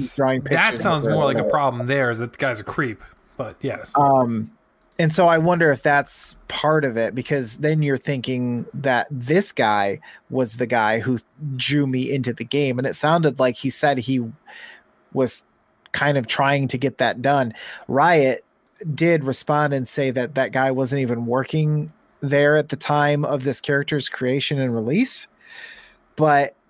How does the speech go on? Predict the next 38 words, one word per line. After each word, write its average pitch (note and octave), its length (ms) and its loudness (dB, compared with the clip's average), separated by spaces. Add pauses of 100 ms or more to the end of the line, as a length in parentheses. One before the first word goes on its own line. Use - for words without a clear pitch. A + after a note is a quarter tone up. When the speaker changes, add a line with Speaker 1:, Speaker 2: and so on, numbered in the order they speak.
(240)
Speaker 2:
you D3+ 120 2
know, B2+ 440 2
I D3 160 2
think F3 220 0
they've D3+ 140 2
gone, C3+ 520 0
<laughs> - 40 -10
I - 540 -2
think F3+ 240 -2
they've D3 180 2
said D3 220 2
more C#3 220 2
than B2+ 140 -4
they've B2+ 200 0
even B2 380 -2
really A#2 260 0
had C3+ 280 0
to A#2 80 -4
say, A#2 440 0 (640)
even C#3 340 0
with B2+ 180 -2
just C3 280 -2
that. C3 420 2 (300)
Speaker 1:
Mm-hmm. C3 220 -6 (120)
Speaker 2:
If - 80 -14 (100)
that's C3+ 140 2
the D3 80 0
case, E3 440 2
then A#2+ 440 0 (680)
I C3 100 -2
think C#3+ 200 -2
it B2+ 80 0
is D3+ 180 2
just B2 200 -4
coincidence, B2 840 -2
really. G#2 340 -2
But A#2+ 320 0 (600)
I, - 160 -2